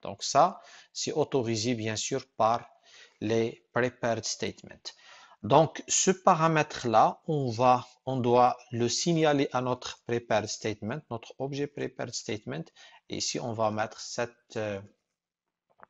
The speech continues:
voilà, cette, cette string, parce que c'est une chaîne de caractères,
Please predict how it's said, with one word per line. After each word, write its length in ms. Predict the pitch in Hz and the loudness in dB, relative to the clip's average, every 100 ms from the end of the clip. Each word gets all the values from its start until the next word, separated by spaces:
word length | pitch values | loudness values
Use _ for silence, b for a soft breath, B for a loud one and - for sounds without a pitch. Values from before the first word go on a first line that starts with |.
| _ - B B B - | _ -20 B B B 0
voilà, 240 | 101 120 | 2 2
cette, 500 | - - 135 - - | 0 -2 -2 -4 -10
cette 300 | - - 139 | -4 -2 -2
string, 500 | - - 104 113 196 - _ - | -4 -4 -6 -6 -8 -16 _ -12
parce 160 | 104 | -10
que 80 | - | -8
c'est 260 | 117 113 - | -8 -8 -8
une 100 | 107 | -6
chaîne 260 | - 113 | -4 -6
de 80 | 107 | -8
caractères, 640 | - 90 85 - 131 160 | -6 -4 -4 -4 -4 -4